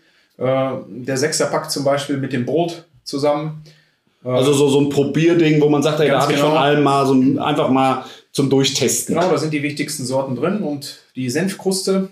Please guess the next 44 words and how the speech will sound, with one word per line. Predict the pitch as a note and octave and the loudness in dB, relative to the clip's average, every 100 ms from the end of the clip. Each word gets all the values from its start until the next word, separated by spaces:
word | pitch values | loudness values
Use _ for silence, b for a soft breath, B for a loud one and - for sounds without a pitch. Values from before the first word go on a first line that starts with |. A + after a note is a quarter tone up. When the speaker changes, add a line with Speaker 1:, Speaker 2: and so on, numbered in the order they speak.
| _ | _
Speaker 1:
die | B2 B2 | -16 -6
kommt | D3 D#3 | -4 -4
dann | C#3 | -2
auch | C#3 C#3 | -2 -2
am | C3 C3+ B2+ | -6 -8 -10
Folgetag | - D#3+ D#3 D3+ D#3+ - C#3 | -4 -2 -2 -2 -4 -4 -6
immer | D3 C#3 | -4 -4
frisch | - D3 - | -6 -8 -4
bei | |
euch | C3 C3+ - | -4 -4 -2
zu | A#2+ | -2
Hause | B2 B2 | 0 -2
an. | F3+ A3+ - _ _ _ _ _ _ _ _ | -4 -4 -10 _ _ _ _ _ _ _ _
Das | - - | -12 -10
ist | C#3 - | -8 -6
eine | C3+ C3 B2+ - | -4 -4 -6 -8
tolle | - D3 | -2 -2
Sache, | C#3 C3+ D3+ | -2 -4 -2
mal | C3+ | -2
auszuprobieren. | C#3+ D#3+ D#3 - C3 C#3+ D3+ | -2 -2 -6 -8 -4 -2 -2
Dann | B2 | -4
kommen | C#3+ | -4
die | C3 | -2
Rezeptkarten | A#2 - - - E3 D#3+ D3 | -4 -4 -6 -4 -2 -2 -4
mit | C#3+ | -2
rausgeschickt | C#3+ D3 C3+ - C#3+ - _ _ _ _ _ _ | -2 -2 -4 -6 -8 -14 _ _ _ _ _ _
und | A#2+ A#2+ A#2 - | -4 -4 -6 -4
ja, | D3+ - - _ _ _ _ _ | -4 -4 -14 _ _ _ _ _
da | B2+ | -8
kann | C3+ C3 C3 - - | -6 -6 -6 -10 -8
dann | B2+ B2 | -6 -4
jeder | C3 C#3+ | -2 -2
mal | C#3+ | -2
ein | C#3 | -2
bisschen | C3+ B2 | -4 -4
ausprobieren. | C#3 F3 - C#3+ D#3 F#3+ | -4 -4 -4 -4 -2 -2
Für | C3+ B2 A#2+ - F2+ - | -2 0 0 -2 -6 -10
jeden | B2 D#3+ F3+ | -4 -2 -2
ist | C3+ C#3 | -4 -4
irgendwie | C#3+ B2+ D3 | -4 -2 -2
immer | G#3 | 0
eine | D#3+ | 0
Sorte | C3 E3 D3+ | 0 0 0
dabei. | B2 A#2+ - - | 0 0 0 -2